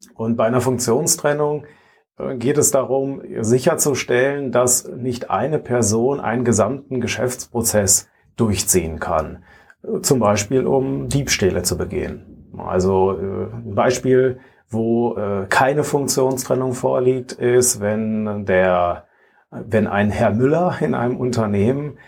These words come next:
ja, ähm, ähm, dafür sorgen kann, dass, äh, bestimmte, ähm, Geschäftskonten, äh, zum Beispiel mit seiner Bankverbindung ausgestattet werden. So dass wenn jetzt, ähm, ein Kunde eine, eine Rechnung bezahlt von der Firma,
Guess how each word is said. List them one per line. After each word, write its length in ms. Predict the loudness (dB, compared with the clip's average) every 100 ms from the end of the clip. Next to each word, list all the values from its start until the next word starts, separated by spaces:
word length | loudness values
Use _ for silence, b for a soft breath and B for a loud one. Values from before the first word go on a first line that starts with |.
| b b b
ja, 420 | -4 2 2 2 0
ähm, 580 | 0 0 0 -2 -4 -6
ähm, 540 | -8 -8 -8 -12 -16 -18
dafür 340 | -2 0 2 2
sorgen 380 | 2 2 0
kann, 360 | 0 0 2 2
dass, 400 | 2 4 2 0
äh, 240 | -2 -6 -4
bestimmte, 1200 | -4 0 2 0 0 2 4 4 4 2 2 -2
ähm, 220 | -6 -6
Geschäftskonten, 1500 | -4 -2 -2 0 -2 -2 0 0 -2 -4 -2 0 0 -2 -4
äh, 40 | -2
zum 160 | 2
Beispiel 320 | 2 2 0 0
mit 180 | 0
seiner 340 | 0 2 2 2
Bankverbindung 640 | 0 2 2 2 0 0
ausgestattet 640 | -2 -2 -4 -4 -6 -6 -2
werden. 320 | -2 -2 -6 B B B B B
So 140 | -2
dass 260 | 2 2 4
wenn 220 | 4 4
jetzt, 320 | 2 2 0
ähm, 500 | 0 -2 -2 -4 -8 -8
ein 360 | -6 -6 -6
Kunde 480 | -4 -2 2 4 4
eine, 560 | 2 2 2 2 2 0
eine 300 | -2 -2 -2
Rechnung 340 | -2 -2 -2
bezahlt 440 | -2 -2 -2 -2 -2
von 180 | -2
der 120 | -2 -2
Firma, 560 | -2 -2 0 -2 -4